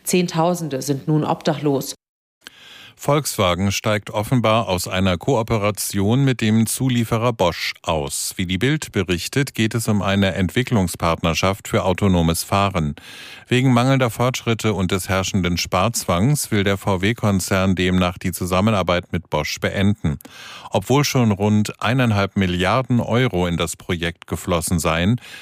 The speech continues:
Speaker 2: gelte die Technik intern als nicht wettbewerbsfähig.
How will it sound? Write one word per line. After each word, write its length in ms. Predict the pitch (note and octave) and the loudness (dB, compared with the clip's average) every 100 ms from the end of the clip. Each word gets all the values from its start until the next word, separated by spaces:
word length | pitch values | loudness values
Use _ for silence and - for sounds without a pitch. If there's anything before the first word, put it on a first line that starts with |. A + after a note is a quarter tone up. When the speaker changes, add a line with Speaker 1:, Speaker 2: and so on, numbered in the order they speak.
| - | -8
Speaker 2:
gelte 320 | - A#2+ B2+ | 0 0 2
die 160 | A#2 G2+ | 0 0
Technik 500 | - A2 A#2 C#3 A#2+ | 0 -2 0 0 2
intern 520 | - G2 G#2+ G#2+ A#2 | 2 0 2 2 2
als 260 | - G2 - | 0 -2 0
nicht 300 | A2 - - | 0 0 -2
wettbewerbsfähig. 1300 | A2 - G2+ E2+ D2 - - F#2 E2 C#2+ - - | -2 0 -2 0 -2 -4 -4 -2 -2 -4 -12 -20